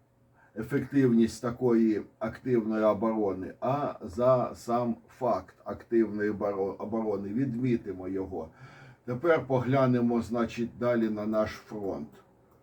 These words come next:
Аглаєди, слухайте, у них назви, конечно. Ось, Краснореченське, бачите, ну ясно, всі оці спроби вийти,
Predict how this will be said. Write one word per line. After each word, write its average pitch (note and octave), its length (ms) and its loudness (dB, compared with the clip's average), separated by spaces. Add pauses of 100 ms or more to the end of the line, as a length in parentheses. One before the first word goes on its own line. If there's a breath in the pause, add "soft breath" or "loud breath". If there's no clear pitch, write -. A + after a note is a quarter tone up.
(460 soft breath)
Аглаєди, A#2 600 -2
слухайте, B2 340 0
у A#2 80 4
них A#2 240 0
назви, A#2 480 -4
конечно. F2+ 680 -10 (760 soft breath)
Ось, B2+ 260 2
Краснореченське, A#2+ 1300 -2
бачите, B2+ 520 0
ну E3 180 2
ясно, C#3+ 440 2
всі E3+ 220 2
оці C#3 260 0
спроби B2+ 520 4
вийти, A#2 520 0